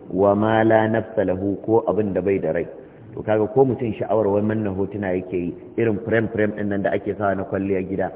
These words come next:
sai ka samo frame frame na me? Na bishiyoyi, na hoton dazuzzuka, na hoton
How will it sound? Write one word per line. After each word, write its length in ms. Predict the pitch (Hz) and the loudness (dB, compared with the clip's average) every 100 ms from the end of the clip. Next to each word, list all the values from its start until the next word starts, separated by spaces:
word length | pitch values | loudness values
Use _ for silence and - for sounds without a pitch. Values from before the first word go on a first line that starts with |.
| - - | -12 -10
sai 100 | 127 | -8
ka 100 | 104 | -4
samo 260 | 107 113 110 | -4 -2 -4
frame 200 | 110 117 107 | -2 -4 -2
frame 200 | 107 101 | -2 0
na 100 | 107 | -2
me? 160 | 95 78 - - - - - - | -2 -6 -16 -20 -20 -20 -20 -10
Na 120 | 92 | -6
bishiyoyi, 760 | 98 107 - 117 117 120 165 170 - - - 92 | -6 -6 -2 2 4 4 2 0 -8 -16 -10 -4
na 100 | 110 | -2
hoton 480 | 107 98 107 107 | 0 0 0 0
dazuzzuka, 720 | 107 113 110 117 117 - 117 95 | 2 2 2 -2 -2 0 0 0
na 80 | |
hoton 480 | 113 104 - 113 113 | 0 -2 0 -2 -2